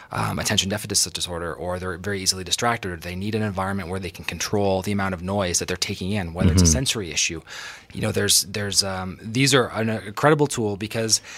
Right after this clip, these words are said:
Speaker 1: they also allow them to, to mute out the background, but they can also be used to, to amplify in other situations where maybe hearing might be impaired, or they want to create a listening environment where they need more focus and more attention. You can turn on sort of these,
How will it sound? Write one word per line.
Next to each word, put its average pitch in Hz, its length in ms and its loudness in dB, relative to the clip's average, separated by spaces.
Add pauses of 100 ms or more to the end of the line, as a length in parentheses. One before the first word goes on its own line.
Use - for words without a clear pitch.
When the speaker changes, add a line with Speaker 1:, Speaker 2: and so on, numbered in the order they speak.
(180)
Speaker 1:
they 127 80 8
also 135 300 6 (120)
allow 113 220 2
them 110 220 0 (100)
to, - 140 0
to - 120 -2
mute 127 220 4
out 135 140 4
the 113 60 0
background, 104 600 0 (380)
but 131 100 4
they 131 80 4
can 139 100 4
also 156 220 4
be 143 80 -2
used 131 340 2 (520)
to, 113 100 2 (200)
to - 200 -2
amplify 110 640 2 (180)
in 123 220 -2
other 147 260 4
situations 110 640 -2
where 101 180 -2
maybe 104 300 -2
hearing 107 380 -2
might 95 160 -4
be 92 80 -6
impaired, 98 440 -6 (240)
or 110 140 0
they 107 120 0
want 98 240 -2
to 95 300 -4 (140)
create 104 400 0
a 95 80 -4
listening 107 440 0
environment 98 480 -4
where 98 220 -4
they 98 120 -6
need 98 160 -4
more 90 160 -6
focus - 360 0
and 98 80 -6
more 85 140 -8
attention. 113 460 -2
You 95 80 -6
can 98 160 -6
turn 113 400 0 (280)
on 120 280 4
sort 117 200 2
of 107 120 -6
these, 107 340 0